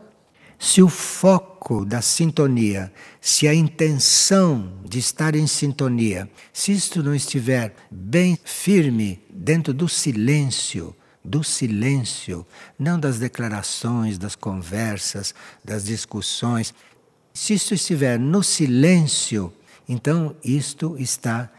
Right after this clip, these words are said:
realmente muito mais firme. As pessoas que se aproximam do grupo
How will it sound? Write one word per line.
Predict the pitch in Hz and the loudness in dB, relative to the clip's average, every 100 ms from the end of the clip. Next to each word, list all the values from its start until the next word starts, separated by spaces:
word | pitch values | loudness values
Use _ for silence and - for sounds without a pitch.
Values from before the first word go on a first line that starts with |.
| - | -6
realmente | 110 120 107 98 110 117 - | 0 2 2 2 2 0 0
muito | 107 123 120 | 2 2 2
mais | 117 117 110 - | 0 0 -2 -8
firme. | - 95 82 76 71 - _ _ _ _ _ _ _ _ _ - - - | -8 -6 -6 -8 -12 -16 _ _ _ _ _ _ _ _ _ -20 -20 -6
As | 147 - | -2 2
pessoas | - 180 - 240 240 214 180 - | 4 4 4 4 6 6 6 4
que | 170 | 4
se | - 185 | 4 2
aproximam | 175 180 170 - - - 226 208 170 151 | 2 6 4 4 -2 4 6 8 8 6
do | 120 123 | 4 2
grupo | 95 101 185 220 - - 117 101 | 2 4 6 6 2 -6 -4 -4